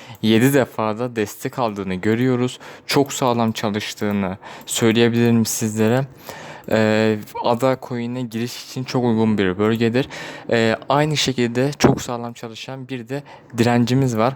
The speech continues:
Onu da çizmek istiyorum. Yine kutu şeklinde belirteceğim size. Şöyle belirteyim.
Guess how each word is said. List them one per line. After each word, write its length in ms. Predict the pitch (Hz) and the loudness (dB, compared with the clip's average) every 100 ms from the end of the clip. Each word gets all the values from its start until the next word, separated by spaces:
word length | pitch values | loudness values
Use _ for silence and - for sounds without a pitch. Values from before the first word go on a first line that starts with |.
| - - | -4 2
Onu 240 | 123 139 | 4 4
da 60 | 120 | 0
çizmek 400 | - - 107 101 | -2 0 0 0
istiyorum. 400 | - 107 117 123 | 0 2 4 4
Yine 220 | 123 120 | 4 4
kutu 300 | - - - | 0 -4 0
şeklinde 500 | - 110 - 95 92 | 2 0 2 0 2
belirteceğim 560 | 113 123 - 123 120 117 | 0 0 0 0 0 -2
size. 340 | - 127 135 - - - - | -4 -2 -2 -6 -18 -18 -10
Şöyle 500 | - - 131 113 104 | -6 0 2 2 2
belirteyim. 580 | 117 117 110 - 123 131 | 2 0 -2 -4 -2 -4